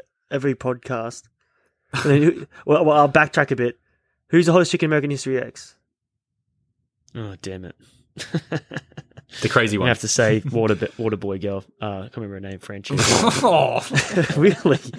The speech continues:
Speaker 1: Not the mum? Derek's mum?
Speaker 2: No, the mum's too old for my liking. Even though she's off vacation and shit,
Speaker 1: I reckon
Speaker 2: but
Speaker 1: she's, what, the most attractive person in that movie. And
Speaker 2: Oh,
Speaker 1: then
Speaker 2: man,
Speaker 1: who's the
Speaker 2: that'd be
Speaker 1: most attractive
Speaker 2: hot.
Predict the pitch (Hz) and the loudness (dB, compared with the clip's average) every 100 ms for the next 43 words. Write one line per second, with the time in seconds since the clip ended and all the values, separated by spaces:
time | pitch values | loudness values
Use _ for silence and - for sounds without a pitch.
0 | - - 175 202 202 160 139 190 214 - | -16 -2 2 4 2 4 4 4 0 -8
1 | - - - 143 147 135 131 196 233 220 | -16 -16 -4 2 4 4 2 4 4 4
2 | 226 - 269 180 190 190 147 117 110 101 | 2 0 0 2 0 -2 -4 -4 -6 -8
3 | - - _ _ 160 175 175 151 147 - | -12 -20 _ _ -2 0 0 2 0 0
4 | 127 113 113 123 104 95 - 101 220 254 | -2 -2 -4 -8 -10 -14 -6 0 2 2
5 | 165 151 123 - _ _ _ _ 131 135 | 4 4 2 -2 _ _ _ _ -4 2
6 | 143 135 - 139 139 - 131 120 - 123 | 2 2 0 2 2 0 -2 -4 -12 -10
7 | 117 135 123 120 - _ _ _ _ _ | -10 -10 -12 -14 -18 _ _ _ _ _
8 | _ _ - 151 151 151 156 170 165 160 | _ _ 0 4 6 6 6 6 6 4
9 | 131 156 151 | 4 2 2